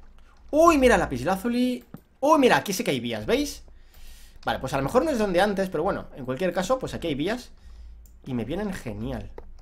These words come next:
Ostras, de verdad que esto me viene, porque son básicamente las vías, ¿vale? Que voy a poder, eh, ir colocando. De hecho, las intentaré ir colocando fuera de cámara, ¿vale? Em, pues eso, para poder llegar al bioma de abetos fácilmente y poder coger madera de abeto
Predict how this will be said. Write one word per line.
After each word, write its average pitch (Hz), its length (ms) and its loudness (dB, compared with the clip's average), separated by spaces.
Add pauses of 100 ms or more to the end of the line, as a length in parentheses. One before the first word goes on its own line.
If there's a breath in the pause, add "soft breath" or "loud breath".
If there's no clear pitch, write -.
(580)
Ostras, - 420 -14
de 117 100 -10
verdad 110 320 -2
que 151 140 -6
esto 151 220 -6
me 147 140 -4
viene, 208 420 -4 (440 loud breath)
porque 135 300 -2
son 196 240 0
básicamente 190 440 2
las 151 120 4
vías, 185 160 2
¿vale? 202 200 2
Que 165 80 -2
voy 156 100 2
a 170 80 4
poder, 160 360 2 (140)
eh, 160 260 -2
ir 202 160 0
colocando. 175 560 2
De 156 100 0
hecho, 175 180 -2
las 180 140 -2
intentaré 147 340 -2
ir 185 60 -4
colocando 185 400 0
fuera 175 160 0
de 147 80 -2
cámara, 156 280 0
¿vale? 143 240 0 (760 loud breath)
Em, 147 520 0 (140)
pues 139 140 -6
eso, 208 160 -4
para 127 140 2
poder 127 180 0
llegar 156 200 2
al 143 80 2
bioma 135 240 0
de 123 60 0
abetos 123 260 -4
fácilmente 147 440 -4
y 180 40 -2
poder 131 160 -2
coger 135 260 -4
madera 120 300 -2
de 110 60 -4
abeto 135 340 -4